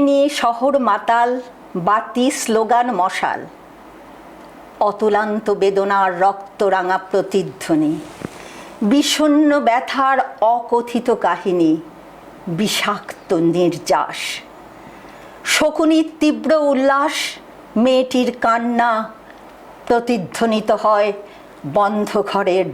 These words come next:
দেওয়াল জুড়ে। শহর তখন তন্দ্রায় আচ্ছন্ন, ঘুমঘোর স্বপ্ন আবরণে। এ কোন যুগের ছবি?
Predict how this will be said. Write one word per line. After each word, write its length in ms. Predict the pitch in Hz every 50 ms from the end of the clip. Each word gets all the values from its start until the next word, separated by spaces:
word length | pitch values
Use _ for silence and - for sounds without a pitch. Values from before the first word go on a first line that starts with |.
| 131
দেওয়াল 340 | 190 185 180 175 175 175 175 185 160 -
জুড়ে। 260 | 165 175 151 160 147 147 165 170 - - - - - - - - - - - - - - - - - - - - - - - - - -
শহর 300 | - 302 311 311 403 - - -
তখন 240 | 381 392 - 370 392 339 339 330
তন্দ্রায় 500 | 226 226 226 240 226 254 254 269 247 214 151
আচ্ছন্ন, 540 | - - - - - - 214 180 170 151 160 160 143 151 160 - - - - - - - - - - - - - - - - - 160
ঘুমঘোর 680 | - - 208 208 196 190 190 185 - - 202 190 185 190 185 - - -
স্বপ্ন 480 | - 196 175 175 - - - 165 175 175 156 170 170 147
আবরণে। 500 | 147 185 165 - 151 131 135 151 147 160 165 160 - - - - - - - - - - - - - - - - - - - - - - - - - - - - - - - - 349 370
এ 20 | 370 381 370 - 311
কোন 220 | 320 339 349 392 403 403 415 359 -
যুগের 300 | 349 339 359 349 339 320 339 -
ছবি? 320 | - 277 247 202 208 185